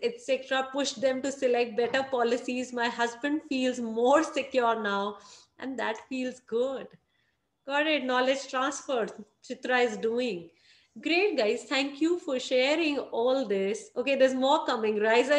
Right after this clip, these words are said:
is sharing, "From always not bothering about any of my finances and having the attitude that it will be taken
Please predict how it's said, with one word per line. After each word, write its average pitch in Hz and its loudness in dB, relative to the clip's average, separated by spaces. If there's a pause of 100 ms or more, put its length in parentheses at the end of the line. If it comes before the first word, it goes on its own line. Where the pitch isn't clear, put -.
is - -12
sharing, 247 2 (640)
"From 277 4 (200)
always 294 4
not 262 -2
bothering 214 2
about 214 -2 (160)
any 226 0
of 254 -6
my 269 0
finances 214 -2 (520)
and 208 0
having 240 2
the 254 -6
attitude 240 -4
that 226 -4
it 220 -10
will 240 -2
be 233 -6
taken 226 -2